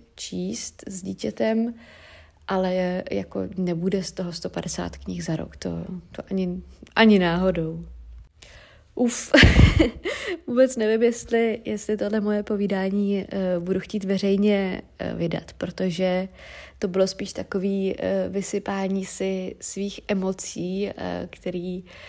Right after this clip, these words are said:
si teďkon tak jako bilancuju, eh, po tom roce, co jsem mámou. Eh, vtipně v den, eh, který je vlastně svátkem matek, si tady bilancuju. A no, o knížkách to bylo málo, ale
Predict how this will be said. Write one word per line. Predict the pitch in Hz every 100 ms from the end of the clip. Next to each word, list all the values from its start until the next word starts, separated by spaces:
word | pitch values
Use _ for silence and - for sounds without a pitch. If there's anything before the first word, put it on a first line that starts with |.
| - -
si | - 214
teďkon | 202 - 196
tak | 196
jako | 190 220
bilancuju, | 202 196 185 190 - 190 190 214
eh, | - 190
po | 196 185
tom | 220 190
roce, | 180 175 202 202 233 - 208
co | -
jsem | - 226 214
mámou. | 196 165 170 175 190 220 -
Eh, | 190 180 175 -
vtipně | - 226 226 220 214 -
v | 208
den, | 196 202 190 208
eh, | - 202 185 185 185 185 175
který | - 185 185
je | 180 180 180
vlastně | - - -
svátkem | 185 175 185 - 208 196
matek, | 180 - - - - - -
si | 233
tady | 214 196 196
bilancuju. | 190 175 175 - 180 190 - - - - - - -
A | 190 185 175 175 170 180 185 - -
no, | 208 202 208 -
o | 214
knížkách | - 226 226 220 220 -
to | 247
bylo | 254 254
málo, | 214 180 170 180 202 -
ale | - 185 180 180 175